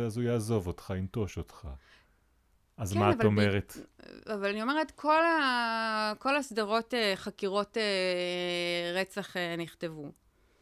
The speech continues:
Speaker 2: אבל אם אתה בא לכתוב עם משהו אמיתי, מעניין אותך, אה, ואתה כותב ממקום כן ומהלב, אז, אה, זה לא משנה אם, אה, כאילו, הסדרת, אה, חקירת, אה, משטרה הבאה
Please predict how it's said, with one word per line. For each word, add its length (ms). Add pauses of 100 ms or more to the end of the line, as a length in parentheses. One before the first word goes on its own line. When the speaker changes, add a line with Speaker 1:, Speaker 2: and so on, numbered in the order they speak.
(440)
Speaker 2:
אבל 220
אם 140
אתה 180
בא 280
לכתוב 420 (180)
עם 200
משהו 440
אמיתי, 440 (200)
מעניין 360
אותך, 220 (600)
אה, 40 (500)
ואתה 140
כותב 260 (420)
ממקום 1300
כן 280 (680)
ומהלב, 540 (420)
אז, 420
אה, 460
זה 120
לא 100
משנה 360
אם, 220
אה, 280 (540)
כאילו, 200
הסדרת, 580
אה, 260 (200)
חקירת, 580
אה, 120
משטרה 520
הבאה 540